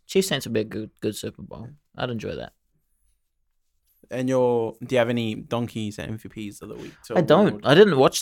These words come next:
Speaker 1: too many of the games. I, I've been watching college football week just <laughs> because I've been there in America, so I haven't seen many of the games. Do you have any?
Speaker 2: Uh, my M V P of the week is Deshaun Watson. You beat the Pats. You
Speaker 1: You,
Speaker 2: get
Speaker 1: you
Speaker 2: M V P
Speaker 1: get M V P?
Speaker 2: of the
Speaker 1: Yep,
Speaker 2: week.
Speaker 1: fair enough.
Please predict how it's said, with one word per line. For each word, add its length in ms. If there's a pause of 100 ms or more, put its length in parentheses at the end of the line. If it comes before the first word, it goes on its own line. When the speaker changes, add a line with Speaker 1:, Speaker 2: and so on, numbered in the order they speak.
Speaker 1:
too 120
many 160
of 60
the 60
games. 460
I, 240
I've 120
been 80
watching 240
college 260
football 360
week 400 (100)
just 300 (240)
<laughs> 220
because 360
I've 160
been 220
there 180
in 100
America, 400
so 220
I 100
haven't 200
seen 180
many 100
of 60
the 60
games. 360 (220)
Do 60
you 60
have 100
any? 160 (200)
Speaker 2:
Uh, 240
my 160
M 140
V 120
P 160
of 100
the 100
week 260
is 160
Deshaun 380
Watson. 420
You 80
beat 200
the 60
Pats. 420 (400)
You 140
Speaker 1:
You, 20
Speaker 2:
get 160
Speaker 1:
you 160
Speaker 2:
M 80
V 160
P 0
Speaker 1:
get 40
M 140
V 100
P? 100
Speaker 2:
of 140
the 80
Speaker 1:
Yep, 100
Speaker 2:
week. 160
Speaker 1:
fair 100
enough. 260